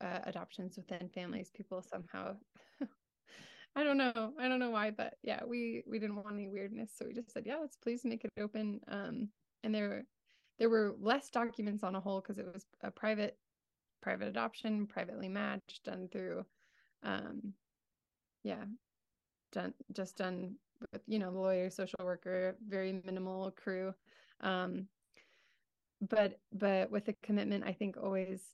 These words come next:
for, at least for the birth moms, our, the, our kids' birth moms, um, I feel like we've tried as much as we can to show our commitment through actions. Um, so even before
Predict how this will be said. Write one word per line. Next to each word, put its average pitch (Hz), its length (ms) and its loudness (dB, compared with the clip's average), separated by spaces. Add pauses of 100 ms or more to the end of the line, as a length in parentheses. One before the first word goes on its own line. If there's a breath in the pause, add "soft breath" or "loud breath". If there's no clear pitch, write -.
(280)
for, 214 180 2
at 220 100 6
least 226 320 2
for 214 100 2
the 190 120 2
birth 185 280 -2
moms, 190 460 -4 (400)
our, 208 160 4
the, 220 100 4
our 226 160 8
kids' 208 200 2
birth 190 220 -2
moms, 185 300 -2 (540)
um, 185 480 0 (260)
I 190 100 -8 (240)
feel 202 140 4
like 185 140 2
we've 196 140 0
tried 196 300 0 (100)
as 190 120 -2
much 190 180 -2
as 196 80 -6
we 190 80 -4
can 185 340 -6 (180)
to 202 100 -6
show - 480 -2
our 180 140 2
commitment 185 400 -6
through 180 140 -6 (100)
actions. - 760 -8 (540 soft breath)
Um, 208 320 -2
so 214 240 0
even 190 300 -4
before 180 540 -4